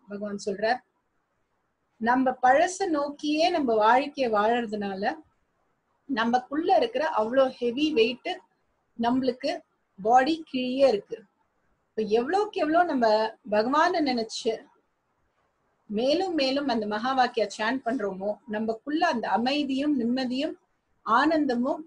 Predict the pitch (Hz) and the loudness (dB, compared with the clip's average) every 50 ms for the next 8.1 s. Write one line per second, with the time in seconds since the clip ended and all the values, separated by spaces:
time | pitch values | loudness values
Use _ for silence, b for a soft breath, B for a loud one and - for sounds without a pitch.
0 | _ - 226 226 226 233 214 254 330 415 - _ _ _ _ _ _ _ _ _ | _ 0 2 2 2 2 0 -4 -6 -6 -8 _ _ _ _ _ _ _ _ _
1 | - 202 214 233 240 254 269 277 269 277 302 359 381 339 269 240 220 208 214 220 | -6 -2 0 0 2 2 0 0 2 2 0 0 0 -2 -2 0 0 2 2 2
2 | 226 233 - _ _ _ _ _ _ _ _ _ _ - 220 240 254 269 285 277 | 0 -2 -4 _ _ _ _ _ _ _ _ _ _ -6 -4 -2 -2 -2 0 -2
3 | 254 240 240 269 294 311 285 220 226 233 226 233 233 233 - 226 214 208 208 - | -2 -2 -2 -2 0 0 0 2 0 0 2 0 0 0 -2 -4 -8 -8 -8 -10
4 | 339 381 - - 220 254 214 208 208 - 254 254 - 214 214 202 202 208 202 185 | -12 -12 -12 -10 -8 -8 -6 -6 -6 -6 -6 -6 -4 -4 -6 -4 -6 -6 -8 -8
5 | 190 226 196 175 - 185 185 175 - _ _ _ _ _ _ _ _ _ _ _ | -8 -10 -12 -10 -8 -8 -8 -8 -8 _ _ _ _ _ _ _ _ _ _ _
6 | _ _ _ _ _ _ _ - 208 208 202 - 254 269 302 349 381 403 403 370 | _ _ _ _ _ _ _ -6 -4 -4 -4 -2 -2 0 0 0 0 0 0 -2
7 | 285 311 370 403 - - - 233 214 208 208 208 208 202 - - 214 202 196 208 | -2 -4 -4 -4 -4 -2 0 0 0 0 -2 -4 -8 -8 -8 -8 -8 -8 -8 -8
8 | 214 | -10